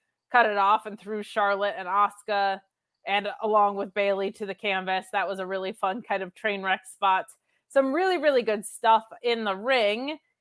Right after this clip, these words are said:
This just feels like lather, rinse, repeat from a booking perspective, and that Bayley is always losing and that there is always kind of, I guess this wasn't shenanigans because it was a tag match, so I have to give them credit for that. It was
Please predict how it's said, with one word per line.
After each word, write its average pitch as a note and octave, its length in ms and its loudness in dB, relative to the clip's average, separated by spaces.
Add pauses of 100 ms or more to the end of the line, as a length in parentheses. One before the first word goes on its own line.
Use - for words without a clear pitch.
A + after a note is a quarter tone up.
(180)
This C#4+ 280 0
just C4 300 0
feels A#3 340 0
like G3 380 2
lather, G3+ 360 2
rinse, G3+ 320 -2
repeat G#3+ 480 -6
from G3+ 160 -2
a F#3 60 0
booking G3+ 360 0
perspective, G3 640 -2
and F#3 140 -6
that F#3 160 -2
Bayley G#3 340 0
is F#3+ 240 -10 (120)
always C4+ 420 -4
losing A3 760 -4 (380)
and G3+ 200 2
that F#3+ 180 4
there F#3 180 2
is F#3 240 -2
always A#3+ 540 6
kind G#3+ 280 2
of, F#3+ 320 2 (320)
I D4+ 60 2
guess G#4 160 4
this G4+ 160 2
wasn't B3+ 280 2
shenanigans F#3 640 0
because G3 260 -10
it F3 60 -6
was E3+ 100 -10
a F3+ 60 -8
tag D#3+ 320 -4
match, - 180 -12
so G3+ 100 0
I G3 80 6
have G3+ 200 4
to G#3 60 -6
give F#3 160 -2
them F3 120 -8
credit E3+ 260 -2
for F3 100 -10
that. D#3+ 340 -4
It F#3+ 60 -8
was F3+ 280 -8